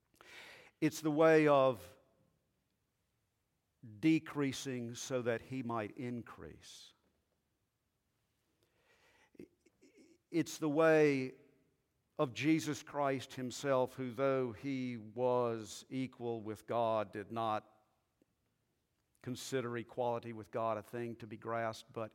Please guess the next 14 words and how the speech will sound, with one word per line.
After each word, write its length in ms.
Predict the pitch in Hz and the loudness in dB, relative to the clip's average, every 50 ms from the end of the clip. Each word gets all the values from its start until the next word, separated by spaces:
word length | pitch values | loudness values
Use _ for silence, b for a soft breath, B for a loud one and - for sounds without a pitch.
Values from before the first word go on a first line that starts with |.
| _ - | _ -12
emptied 440 | 123 117 - _ - 110 104 92 - | -12 -12 -12 _ -14 -14 -14 -14 -16
himself, 540 | 110 110 101 - - - 117 110 107 107 107 - _ _ _ _ _ _ _ _ _ _ _ _ _ _ _ _ _ _ _ _ _ _ _ _ _ _ - | -16 -16 -16 -14 -12 -12 -10 -10 -10 -12 -14 -18 _ _ _ _ _ _ _ _ _ _ _ _ _ _ _ _ _ _ _ _ _ _ _ _ _ _ -8
made 320 | 123 127 127 123 127 113 | -4 -2 0 0 -2 -2
himself 560 | 117 123 110 107 - - 127 120 113 110 101 - - _ _ _ _ - | -6 -8 -10 -10 -10 -8 -6 -4 -4 -4 -6 -8 -16 _ _ _ _ -10
nothing, 500 | 123 123 123 123 - - 123 113 113 - - _ _ _ _ _ _ _ _ _ b b b b b b b b b b b b b b b b b b b b b b b b - - _ _ _ - | -6 -4 -4 -4 -4 -6 -8 -8 -8 -10 -12 _ _ _ _ _ _ _ _ _ b b b b b b b b b b b b b b b b b b b b b b b b -20 -20 _ _ _ 0
taking 340 | 160 156 151 - 143 131 | 2 2 2 2 0 -2
the 80 | 131 135 | -2 0
very 240 | 120 135 135 131 131 | 0 0 0 0 -2
form 400 | - - 143 135 131 131 131 131 | -4 -4 -6 -4 -4 -2 -4 -4
of 100 | 120 123 | -4 -6
a 60 | 123 | -8
servant, 840 | - - - - - - 151 143 139 139 135 98 123 127 - _ - - _ _ _ _ _ _ _ _ _ _ _ _ _ _ _ _ _ _ _ _ _ _ B B B B B B | -10 -10 -12 -12 -10 -8 -6 -6 -4 -6 -6 -8 -12 -16 -18 _ -20 -20 _ _ _ _ _ _ _ _ _ _ _ _ _ _ _ _ _ _ _ _ _ _ B B B B B B
becoming 480 | 131 151 147 - 143 143 139 139 135 131 | -2 -2 -2 0 2 2 2 2 2 0
obedient 760 | 135 135 117 147 143 135 135 131 135 135 127 127 - - - | -2 -2 -2 -2 -2 -2 -4 -6 -8 -10 -12 -14 -16 -20 -20